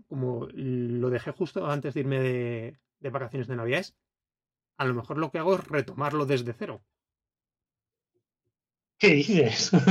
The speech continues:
Speaker 1: Sí, no es un juego tampoco especialmente largo, que también invita a eso, porque yo creo que era la partida que llevaba yo, y no creo que me quedase mucho, por lo que te he apuntado, llevaba unas siete, ocho horas. Que no es una locura donde dices, "Ostras, llevo veinticinco horas de
Speaker 2: Pues,
Speaker 1: juego".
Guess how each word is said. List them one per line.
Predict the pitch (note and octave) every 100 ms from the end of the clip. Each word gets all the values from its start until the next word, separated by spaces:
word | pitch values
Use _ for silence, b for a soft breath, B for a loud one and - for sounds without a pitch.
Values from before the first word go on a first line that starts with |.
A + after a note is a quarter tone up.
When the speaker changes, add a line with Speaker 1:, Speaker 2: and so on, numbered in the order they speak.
| F3+
Speaker 1:
Sí, | F#3+ G#3 F3+
no | G3+
es | A#3+
un | A3+
juego | A3+
tampoco | G3+ F3 F3
especialmente | D#3+ E3 F3 D3+ D3+ D3 C3
largo, | C3 C3+ A#2+
que | C3
también | A#2+ B2 D3
invita | D#3 D3+ D#3 C#3+
a | D3
eso, | - E3+
porque | D#3 C3+ C3
yo | C3+
creo | C3+ C#3
que |
era | D#3
la | D3
partida | C#3 C#3 D#3 D3
que | C3+ C#3
llevaba | C3+ C3 B2+
yo, | A#2+ F3 - _ _ _ _ _ _ _ _
y | C#3
no | B2+
creo | C3+ C3
que | B2
me | A#2+
quedase | B2 A#2 -
mucho, | A2+ A#2+ A#2 F#3+
por | C3
lo | A#2
que | A2+
te | A2
he |
apuntado, | B2 A2+ G#2+ A2 F3+ _ _ _ _ _
llevaba | B2 G#2+
unas | A2+ C3 C3
siete, | C3+ C3
ocho | - A2+
horas. | G#2+ G#2 - _ _ _ _ _ _ _ _ _ _
Que | A2+
no |
es | G#2
una | C#3
locura | B2+ B2+ C3+ B2+
donde | B2+
dices, | B2 B2
"Ostras, | C3+ - C3+ A2+
llevo | B2 B2+
veinticinco | C3 C3+ C3+ C#3+ C3 C#3
horas | C#3 C3+
de |
Speaker 2:
Pues, | B2+
Speaker 1:
juego". | C#3+ C3 D3+ D3+